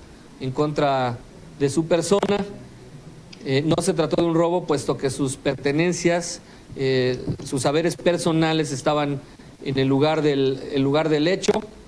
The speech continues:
eh, su bolso, eh, el dinero, el numerario que había, eh, retirado del cajero momentos previos y,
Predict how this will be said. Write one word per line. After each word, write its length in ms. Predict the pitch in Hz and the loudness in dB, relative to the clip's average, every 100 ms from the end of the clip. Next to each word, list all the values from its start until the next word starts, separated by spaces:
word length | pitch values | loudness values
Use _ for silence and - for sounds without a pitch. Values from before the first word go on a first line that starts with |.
| - - - - - | -20 -20 -20 -20 -6
eh, 340 | 135 127 127 127 | -2 0 0 -2
su 200 | - 139 | -4 0
bolso, 520 | 156 196 - 190 190 - - - - - | 2 0 2 0 0 -8 -20 -20 -20 -16
eh, 320 | - 127 127 123 | -6 -4 -4 -2
el 140 | 131 | -2
dinero, 460 | 131 147 185 190 190 | 0 2 2 2 2
el 120 | 165 | 0
numerario 420 | 139 139 147 151 | 0 2 2 2
que 80 | 139 | 0
había, 600 | 135 143 143 131 123 117 - - - - - | 2 2 2 2 2 0 -4 -18 -20 -20 -12
eh, 320 | - 123 123 | -4 0 0
retirado 540 | 127 127 143 151 160 143 | 0 0 0 2 2 2
del 340 | 127 120 120 | 2 2 0
cajero 680 | 123 127 160 160 147 135 131 123 - - - | -2 -2 2 2 2 2 0 -4 -14 -20 -14
momentos 880 | 139 139 147 160 151 143 117 - - - | -2 0 2 0 0 0 0 -6 -12 -8
previos 560 | - 170 180 220 220 - - - - - - - - - - | 0 2 4 2 0 -8 -14 -20 -20 -20 -20 -20 -20 -18 -2
y, 400 | 165 165 180 | 2 2 2